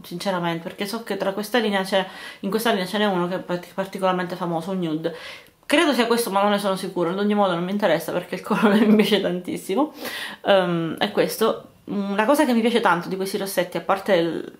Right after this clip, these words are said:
la texture, come si stendono, eccetera, è il, ehm, l'effetto che danno sulle labbra, cioè danno un, un senso di labbra piene, fantastico. Non mi viaggia in verticale, in verticale sopra e sotto.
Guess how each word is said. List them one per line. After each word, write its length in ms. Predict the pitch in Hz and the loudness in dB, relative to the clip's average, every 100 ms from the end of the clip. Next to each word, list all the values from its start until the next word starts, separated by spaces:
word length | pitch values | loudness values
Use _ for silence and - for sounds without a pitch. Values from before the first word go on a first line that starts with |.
| _ | _
la 100 | - 165 | -10 -4
texture, 440 | 147 165 - 156 | -2 -2 -6 -8
come 160 | 170 165 | -8 -8
si 100 | 170 | -10
stendono, 540 | - 160 160 156 170 - - | -8 -6 -6 -6 -10 -14 -14
eccetera, 460 | - - - 226 262 - - - - | -10 -6 -4 -4 -4 -8 -14 -14 -8
è 400 | - 247 262 - | -2 2 2 2
il, 360 | - 214 202 196 | 0 2 2 2
ehm, 640 | 190 185 180 175 170 - - _ - - - - | 2 2 0 -2 -2 -4 -10 _ -20 -20 -12 -8
l'effetto 460 | 185 - 214 214 | -6 -6 -6 -4
che 100 | 190 | -2
danno 200 | 175 190 | 0 -2
sulle 200 | 190 180 | -2 -2
labbra, 380 | 170 160 160 127 | 0 -2 -4 -6
cioè 140 | - 190 | -2 0
danno 220 | 214 196 | 0 0
un, 340 | 175 170 165 | -2 -2 -4
un 80 | 170 | -4
senso 220 | 233 233 | -2 -2
di 80 | 196 | 0
labbra 300 | 185 180 180 | 0 -2 -4
piene, 640 | 180 185 170 160 160 160 - - | 0 2 4 2 0 -4 -12 -6
fantastico. 840 | 180 175 - - - - - - - - - - - | -4 0 0 0 -4 -8 -8 -10 -12 -18 -16 -12 0
Non 580 | 214 254 330 294 233 214 | 6 6 8 6 4 4
mi 120 | 214 | 4
viaggia 720 | 180 156 165 170 220 311 - - - | 4 4 2 0 0 0 -2 -14 -6
in 360 | 185 175 170 | -4 -4 -4
verticale, 800 | 170 170 175 185 180 151 165 160 | -6 -6 -4 0 0 -2 -2 -2
in 160 | 151 180 | -2 0
verticale 540 | 180 - - 156 151 | -2 -4 -2 0 0
sopra 200 | 170 170 | -4 -6
e 40 | 180 | -8
sotto. 720 | - - - - 269 294 | -4 -4 -4 0 0 0